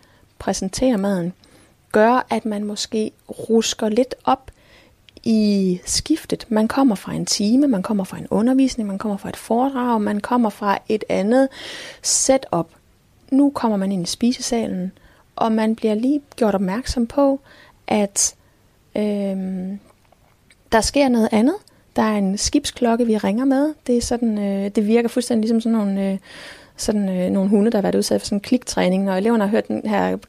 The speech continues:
ga-, øh, klokke ringe sådan fleste gange, så retter man automatisk ind. Øh, så de ved også godt, når den klokke, den ringer, så skifter vi, øh, så er der sceneskifte. Og så er der en oplevelse, der venter dem.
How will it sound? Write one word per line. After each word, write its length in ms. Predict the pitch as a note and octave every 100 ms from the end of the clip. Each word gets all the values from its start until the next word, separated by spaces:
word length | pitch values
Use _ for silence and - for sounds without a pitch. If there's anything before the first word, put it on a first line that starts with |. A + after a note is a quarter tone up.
| -
ga-, 180 | F#3 -
øh, 180 | F#3+ F#3+
klokke 340 | A3 G3 G#3+
ringe 200 | G3+ A3+ - -
sådan 240 | - G3+
fleste 360 | G3 - A#3 -
gange, 220 | F#3+ F#3
så 80 | G3
retter 220 | G3+ G3
man 140 | F#3+ -
automatisk 600 | - - G#3 G3+ - A#3
ind. 140 | A3+ - - - - - - - -
Øh, 320 | A#3 A3+ A3
så 120 | -
de 100 | C#4
ved 100 | D#4+
også 140 | D4 -
godt, 120 | D4+
når 80 | D4
den 120 | C#4+
klokke, 220 | D4 D4+
den 160 | D4+ C4+
ringer, 240 | C4 D#4 - _ _
så 240 | - -
skifter 800 | D4 - - C#4 - - C4 B3
vi, 520 | A#3+ B3 A#3+ A3+ G#3+
øh, 640 | G#3 G3 F#3+ F#3+ F#3+ F#3+ G#3
så 100 | D4
er 40 |
der 80 | C#4+
sceneskifte. 680 | D4+ F4+ G#4+ F4 E4+ B3 A#3 - - - - -
Og 160 | C4+
så 400 | - - D4 D4 C#4+ - _ - _ _
er 140 | A#3 B3+
der 160 | C4
en 180 | A#3 A3+
oplevelse, 600 | - C#4+ C#4 C4 A#3+ -
der 100 | A3
venter 280 | A3 B3 C#4
dem. 220 | G#3+ F3+